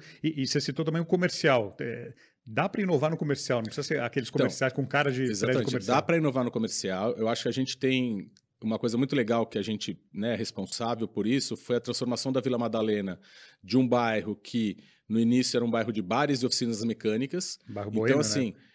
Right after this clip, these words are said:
Speaker 2: é, durante o dia não tinha ninguém, à noite era aquela bagunça. Quando a gente começa a fazer prédios corporativos de escritórios na Vila Madalena, voltados pra indústria criativa,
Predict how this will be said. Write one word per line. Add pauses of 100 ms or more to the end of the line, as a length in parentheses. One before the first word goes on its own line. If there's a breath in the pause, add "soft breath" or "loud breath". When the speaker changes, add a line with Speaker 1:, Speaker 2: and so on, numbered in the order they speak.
(160 soft breath)
Speaker 2:
é,
durante
o
dia
não
tinha
ninguém,
à
noite
era
aquela
bagunça.
Quando
a
gente
começa
a
fazer
prédios
corporativos
de
escritórios
na
Vila
Madalena, (320 soft breath)
voltados
pra
indústria
criativa,